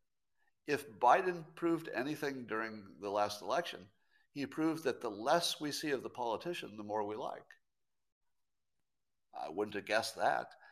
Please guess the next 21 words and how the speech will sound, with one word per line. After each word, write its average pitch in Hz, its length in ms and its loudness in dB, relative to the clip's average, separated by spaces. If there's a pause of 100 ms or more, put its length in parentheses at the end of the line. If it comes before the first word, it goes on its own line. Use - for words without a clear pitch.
(180)
But 143 100 6
I 139 60 10
think 196 240 6
if 180 160 6
you're 135 180 4
already, 120 760 8 (560)
you 104 100 -4
know, 92 140 -4 (200)
you're 101 420 -6
already 117 420 4
a 101 40 0
known 110 380 0
quantity, 113 520 0 (140)
the 113 120 -4
less 160 260 0
they 127 140 -2
see 117 220 -6
of 196 120 -6
you, 127 140 -6
the 131 80 -6
better. 151 400 -6